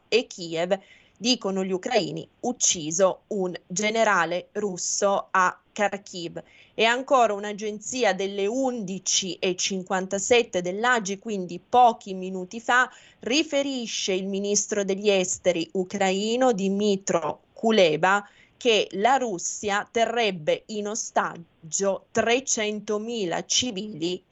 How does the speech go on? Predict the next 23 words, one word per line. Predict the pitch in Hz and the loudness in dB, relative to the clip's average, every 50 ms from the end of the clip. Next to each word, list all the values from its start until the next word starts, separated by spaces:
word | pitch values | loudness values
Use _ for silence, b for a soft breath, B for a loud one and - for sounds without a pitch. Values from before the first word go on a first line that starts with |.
| _ | _
a | - 190 180 170 - - _ | 0 2 2 2 0 -2 _
Mariupol, | - 190 190 175 175 180 175 180 - - 156 - - - 160 - B B B B B B B | -8 -4 -4 -2 -2 -4 -6 -4 -2 0 0 0 0 -2 -4 -8 B B B B B B B
impedendone | 214 220 214 208 208 233 220 208 240 233 226 208 202 185 185 180 180 165 - - | -4 -4 -2 0 2 2 4 6 4 4 4 2 2 0 0 0 0 -2 -4 -6
l'evacuazione | - 190 202 208 196 196 180 180 - 233 262 - - - - 247 196 165 147 156 180 185 190 | -4 -2 0 2 2 2 0 0 -2 -4 -4 -4 -6 -4 -2 0 0 0 0 -2 -2 -2 -2
nonostante | 202 208 208 214 220 - - 240 214 196 196 196 | -2 -2 -2 -2 -4 0 2 2 2 2 0 -2
gli | 185 185 | -4 -4
accordi | 208 220 214 - - 175 170 165 160 170 170 175 202 190 - _ _ - | -4 -4 -2 0 0 0 2 0 -4 -8 -8 -6 -8 -8 -10 _ _ -4
con | - 226 208 190 | 0 0 0 0
la | 180 175 | 0 -4
mediazione | 175 175 175 180 208 233 233 - - - - 156 143 165 165 165 - - | -4 -6 -6 -4 -4 -4 -4 -4 -4 -4 -2 -4 -4 -6 -6 -8 -10 -6
della | - 190 196 185 180 185 190 | -2 0 2 2 2 0 0
Croce | - 196 180 180 - 220 208 | 0 0 0 2 2 2 0
Rossa | - 156 147 - - - - 170 170 - _ | 0 0 -2 -4 -2 -2 0 -2 -2 -2 _
internazionale. | - 190 180 180 180 190 185 185 180 180 180 - - - 180 165 - - - - - - B B B B B B B | -4 -2 -2 -2 -2 -2 -2 -2 -2 -4 -4 -2 -2 0 0 0 0 -2 -2 -4 -6 -6 B B B B B B B
Riferisce | B 202 226 233 233 233 247 233 233 - 226 202 - 190 | B 4 4 4 6 6 6 4 4 2 -2 -2 -2 -4
sempre | 185 - 220 208 208 208 190 196 180 | -2 0 0 0 0 0 -2 -2 0
l'agenzia, | 180 170 175 202 214 240 - - - - 196 165 151 160 190 202 - - | 0 0 0 0 -2 -2 -4 -6 -6 -4 -2 0 2 2 2 2 0 -2
un | - 226 208 196 | -8 -12 -4 0
bambino | 190 226 254 247 233 - 156 165 160 156 151 175 | 2 2 2 0 -4 -8 -8 -8 -8 -8 -8 -6
sarebbe | 190 - - 202 190 185 180 175 170 208 | -4 -2 0 0 0 0 0 0 0 0
morto | 220 208 190 190 - - - _ - 185 - - | 0 0 0 -2 -4 -8 -10 _ -4 -4 -4 -4
di | - 180 190 | -4 -6 -4
disidratazione | 180 175 190 175 180 170 - 165 170 185 180 208 214 214 - - - - 165 151 151 156 165 - - | -2 -2 0 0 0 0 2 2 0 2 2 0 -2 0 0 0 2 2 2 2 2 0 -2 -4 -6